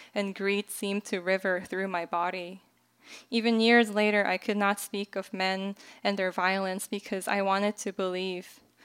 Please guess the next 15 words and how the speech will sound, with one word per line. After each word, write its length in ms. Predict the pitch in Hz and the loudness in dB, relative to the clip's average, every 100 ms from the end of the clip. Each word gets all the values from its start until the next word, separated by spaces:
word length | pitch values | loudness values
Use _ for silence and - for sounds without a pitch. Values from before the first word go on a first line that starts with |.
| - - | -20 -6
yes, 480 | 208 185 - - - - - - | -2 0 -2 -10 -12 -16 -20 -4
in 140 | 214 | -2
such 300 | 208 220 220 | 0 0 2
a 60 | 220 | 0
thing 380 | - 208 208 214 | 0 0 2 0
as 180 | - 190 | -4 -6
decency, 920 | - 208 - 208 196 - 180 175 185 - - | -4 -4 -4 -6 -8 -8 -8 -8 -12 -16 -10
in 220 | 208 196 | -6 -4
men 420 | 190 185 190 196 214 - | 0 0 0 -4 -6 -2
I 140 | 185 | 0
loved, 500 | 185 180 180 180 - - | 2 4 2 0 -10 -6
that 200 | - 190 | -2 0
love 420 | 185 185 190 185 - - - | 4 4 4 0 -12 -20 -6
was 200 | 190 180 | -4 -4
decent. 800 | - 190 196 - 175 180 - | -4 -6 -4 -4 -6 -6 -12